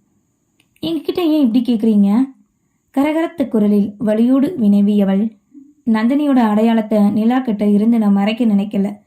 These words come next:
என்னைக்கா இருந்தாலும் நிலா வளர்ந்த பிறகு இது எல்லாத்தையும் புரிஞ்சுக்கிற பக்குவமான வயசு வரும்போது அவளுக்கு புரியுற மாதிரி சொல்லித்தான் ஆகணும்."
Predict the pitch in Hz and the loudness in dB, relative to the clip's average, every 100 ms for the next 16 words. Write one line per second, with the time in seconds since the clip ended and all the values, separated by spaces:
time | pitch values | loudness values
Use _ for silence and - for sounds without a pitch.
0 | _ _ _ - 240 269 269 262 240 220 | _ _ _ -4 0 0 0 0 0 0
1 | 208 202 254 247 220 254 - 208 214 214 | 0 2 2 2 2 0 0 0 0 -2
2 | 208 202 196 202 254 - _ _ _ 233 | -2 -4 -2 0 -2 -4 _ _ _ -2
3 | 233 214 233 277 285 262 240 240 247 226 | 0 0 0 -2 -4 -2 0 0 0 -4
4 | 208 202 - 254 254 277 240 208 208 220 | -4 -4 0 0 2 0 0 -2 -2 -2
5 | 202 196 202 196 180 - 202 202 190 220 | 0 2 2 2 -2 -2 -2 -2 -4 -2
6 | 226 240 220 208 208 269 - _ _ _ | 0 0 0 0 0 -2 -4 _ _ _
7 | _ - 254 247 226 233 247 202 190 202 | _ -4 0 0 -2 0 0 0 0 -2